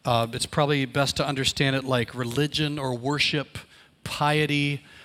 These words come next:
I know religion isn't a popular word to use right now, but that's kind of the idea here. And it, it includes this. You simultaneously worship God and serve others.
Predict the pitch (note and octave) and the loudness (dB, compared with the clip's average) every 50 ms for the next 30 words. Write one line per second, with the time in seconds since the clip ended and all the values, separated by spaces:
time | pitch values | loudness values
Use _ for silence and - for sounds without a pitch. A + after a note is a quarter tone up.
0 | - - - - - D3 C#3 D#3 D#3+ C#3 C#3+ C#3+ C3+ C#3 D3+ D#3+ - E3+ E3 D#3+ | -20 -20 -10 -4 0 2 4 4 4 4 4 4 6 6 4 4 2 0 -2 -2
1 | - - D3+ C#3 D#3 D3 C3+ - - - C#3+ C#3+ D3 - E3 C#3+ C#3+ C3+ B2 C3 | -2 -2 -2 0 0 -2 -2 -2 0 2 2 2 0 0 -2 -2 -2 -2 0 0
2 | C3+ C#3 C#3+ C3+ C#3 C3 B2+ C3+ C#3+ C#3 - - C#3+ C#3+ C#3 C#3+ C#3+ C#3+ D3 C#3+ | 0 -2 -2 -2 -4 -4 -2 -2 -2 -2 0 0 0 0 0 0 0 0 0 0
3 | C#3 C3+ C3+ C3 - - - G#3+ A3+ G#3 F3 E3 D#3+ D3+ C#3 B2+ A#2 C3+ C3+ C3+ | -2 -4 -4 -4 -4 -4 -2 -2 -2 -2 0 0 2 2 2 2 0 0 0 0
4 | C3+ C3 A#2 B2+ B2+ B2+ B2+ B2+ B2+ - - - - - - - D#3+ D#3+ - - | 0 0 0 0 0 0 0 -2 -6 -8 -12 -18 -18 -4 -2 0 0 0 -2 -2
5 | F3+ D#3 D3 C#3 - F3 E3+ E3 - D3 D3 E3 C#3 A#2+ - - - - - - | -2 -2 -2 0 0 0 0 0 0 0 0 2 2 2 0 -4 -8 -12 -16 -20
6 | - - - - - D3+ C3+ - - - - E3 E3+ F3+ F#3+ F3+ - - F#3 F3+ | -20 -20 -14 -8 -4 -2 -2 -2 0 2 2 2 2 2 -2 -2 -2 0 2 2
7 | F3+ F3+ E3 - - D#3+ C#3 C3+ B2+ C3+ D#3+ E3+ - - G#3+ G3+ - - D3+ C#3+ | 2 2 0 0 0 -2 -2 0 0 0 2 2 2 0 0 -2 2 4 4 4
8 | C3+ C3 B2+ C3 C3 C3 C3 - - - - - D3+ C3+ - - - - D#3+ C#3+ | 6 4 2 2 0 -4 -8 -14 -18 -20 -8 -6 -4 -4 -2 -2 0 2 2 2
9 | B2 A#2 B2+ A#2 G#2+ G#2 G2 G2+ - - - - - - | 2 2 0 0 0 -2 -6 -8 -8 -8 -8 -8 -10 -12